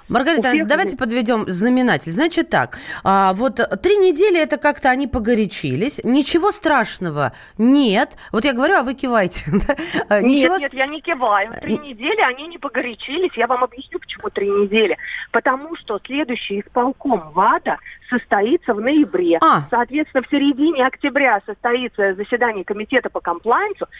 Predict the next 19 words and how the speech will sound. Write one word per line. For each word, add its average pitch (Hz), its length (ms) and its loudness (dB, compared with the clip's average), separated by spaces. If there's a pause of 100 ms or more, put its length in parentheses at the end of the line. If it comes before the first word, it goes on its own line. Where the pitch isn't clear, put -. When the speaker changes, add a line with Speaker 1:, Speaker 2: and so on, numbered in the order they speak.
(120)
Speaker 2:
который 262 400 0
на, 220 260 0
на 254 140 -4
своём 240 340 -2
заседании 208 480 -2
должен 226 340 -2
рассмотреть 214 720 -2
позицию 208 480 -2
Российской 190 480 -4
Федерации. 220 460 0
Speaker 1:
То 427 60 -6
есть 403 120 -2
это 403 160 -2
просто 392 320 -2
в-, 277 40 -6
следующее 294 600 -2
свидание, 139 720 0
вот 165 80 0
Speaker 2:
Да, 202 80 -4